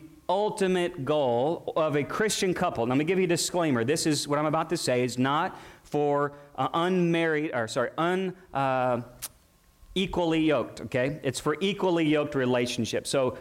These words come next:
two Christians who desire to be more like Jesus. If you're married to a person who's an unbeliever today, or you're in an abusive or adulterous relationship, this is not the context of this verse, okay? So take this. So here's what he says. "Wives should be this way, and husbands should be this way."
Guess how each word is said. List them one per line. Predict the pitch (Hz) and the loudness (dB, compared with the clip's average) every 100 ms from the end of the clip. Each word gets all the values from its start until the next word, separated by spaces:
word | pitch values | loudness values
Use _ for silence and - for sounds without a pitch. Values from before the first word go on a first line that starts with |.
| - | -4
two | - 196 | -2 0
Christians | - 170 - - 139 147 - - - | 0 -2 -2 0 2 0 -4 -14 -4
who | 147 | 0
desire | 139 131 143 139 | 2 2 2 0
to | 143 | 0
be | 131 | 2
more | 127 127 | 2 2
like | 123 123 113 | 2 0 0
Jesus. | 120 110 110 - | 0 0 -2 -2
If | 123 | -2
you're | 135 131 | 2 2
married | 135 151 160 | 2 2 0
to | 147 | 0
a | 139 | 0
person | 151 147 143 | 0 0 0
who's | 131 123 | 0 2
an | |
unbeliever | 131 143 147 143 143 135 | 0 2 2 2 2 0
today, | 131 127 107 104 120 - - - | 0 0 2 0 -4 -14 -10 -2
or | 143 | 0
you're | 147 147 | 2 2
in | 160 143 | 2 2
an | 139 | 2
abusive | 127 110 151 180 170 139 | 2 2 2 2 2 2
or | 135 | 0
adulterous | 120 143 147 135 131 | 2 0 0 -2 0
relationship, | 131 123 123 120 113 104 117 - - | 0 2 2 0 -4 -2 -2 -4 -4
this | 151 151 | -2 0
is | 139 123 | 2 2
not | 143 139 139 - - | 2 0 -4 -14 -6
the | - | -6
context | - 143 139 131 120 - | -2 0 0 0 -2 0
of | 113 | 0
this | 123 123 | 0 -2
verse, | 113 113 101 - | -2 -2 -2 -4
okay? | 107 113 135 - - - | -4 -2 -2 -6 -20 -10
So | - 135 135 131 - | -2 2 0 -2 -10
take | - 147 139 | -4 -2 0
this. | 123 - - - - | 0 -2 -10 -14 -6
So | - | 0
here's | 185 233 | 2 2
what | |
he | 233 | 0
says. | 202 131 | 2 0
"Wives | 117 147 180 165 | 0 0 2 0
should | - 208 196 | 0 0 0
be | 139 123 131 | 2 2 2
this | 123 123 | 0 -2
way, | 117 117 165 | 0 0 2
and | 123 | 0
husbands | 151 160 123 123 120 | 0 -2 0 0 0
should | 185 147 | -2 0
be | 143 | 0
this | 143 170 - | 2 0 0
way." | 117 123 | 0 -2